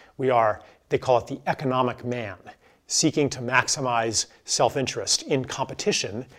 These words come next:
uh, against all of the other separate individuals outside of there. In biology, it's kinda, traditionally at least, I mean, this is all changing. Actually, everything I'm saying is now obsolete, but it still,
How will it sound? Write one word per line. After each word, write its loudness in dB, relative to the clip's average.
uh, -10
against 2
all 6
of 0
the -2
other 4
separate 2
individuals 0
outside 2
of -6
there. -8
In 2
biology, 8
it's 0
kinda, 0
traditionally 2
at -2
least, 0
I 4
mean, 6
this 6
is 2
all 8
changing. -2
Actually, 0
everything 4
I'm 0
saying -2
is 0
now -2
obsolete, 0
but 6
it -2
still, 6